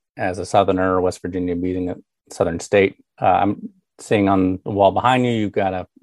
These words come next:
poster of John Brown. And so that does kind of call to mind that West Virginia, you know, it has a sort of a weird place in Southern and American history. You know, it broke off from,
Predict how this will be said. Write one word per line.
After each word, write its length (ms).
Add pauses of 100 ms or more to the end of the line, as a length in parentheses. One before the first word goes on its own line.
(160)
poster 380
of 140
John 320
Brown. 600 (520)
And 120
so 140
that 100
does 200
kind 180
of 60
call 180
to 60
mind 420
that 140
West 180
Virginia, 640 (640)
you 80
know, 100
it 80
has 160
a 160
sort 160
of 100
a 120
weird 520
place 400
in 300
Southern 400
and 80
American 420
history. 680
You 80
know, 120
it 120
broke 260
off 260
from, 280